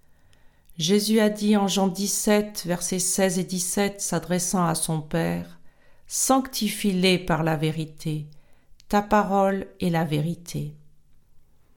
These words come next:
Psaume cent dix-neuf, verset cent soixante-deux. J'ai de la joie en ta parole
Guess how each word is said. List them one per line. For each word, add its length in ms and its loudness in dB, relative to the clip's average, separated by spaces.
Psaume 320 2
cent 240 2
dix-neuf, 560 2
verset 340 -2
cent 240 -4
soixante-deux. 720 -2
J'ai 320 4
de 100 4
la 160 4
joie 340 4
en 80 2
ta 160 2
parole 680 2